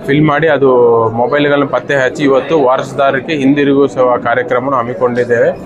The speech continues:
ಟೋಟಲ್ ನಾವು ಒನ್ ಸೆವೆಂಟಿ ತ್ರೀ ಮೊಬೈಲ್ ಫೋನನ್ನು, ಆ, ಇವತ್ತು ಪತ್ತೆ ಹಚ್ಚಿ ವಾರಸುದಾರರಿಗೆ ಹಿಂದಿರುಗಿಸಿದ್ದೇವೆ. ಇದು ಕಳೆದ almost ಒಂದಿಂದ, ಲಾಸ್ಟ್ ಕಳೆದ ಒಂದು ವರ್ಷದಲ್ಲಿ, ಆ, ಕಳೆದು,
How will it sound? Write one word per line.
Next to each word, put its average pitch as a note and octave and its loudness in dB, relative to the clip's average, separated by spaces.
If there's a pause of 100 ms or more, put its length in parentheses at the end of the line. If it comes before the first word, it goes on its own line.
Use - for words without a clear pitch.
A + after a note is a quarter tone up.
(300)
ಟೋಟಲ್ D3 0
ನಾವು D3 0
ಒನ್ C#3 0
ಸೆವೆಂಟಿ D3 0
ತ್ರೀ C#3 -2
ಮೊಬೈಲ್ C#3+ 0
ಫೋನನ್ನು, C3+ -2 (680)
ಆ, A2+ 2
ಇವತ್ತು C3+ 2
ಪತ್ತೆ C3+ -2
ಹಚ್ಚಿ C#3+ 0
ವಾರಸುದಾರರಿಗೆ C3 0
ಹಿಂದಿರುಗಿಸಿದ್ದೇವೆ. C3+ 0 (160)
ಇದು D#3 2
ಕಳೆದ D#3 0
almost D3+ 0
ಒಂದಿಂದ, D3+ 2 (460)
ಲಾಸ್ಟ್ C3+ -2
ಕಳೆದ D3 0
ಒಂದು D3 2
ವರ್ಷದಲ್ಲಿ, D3+ 0
ಆ, - -2 (100)
ಕಳೆದು, D3 0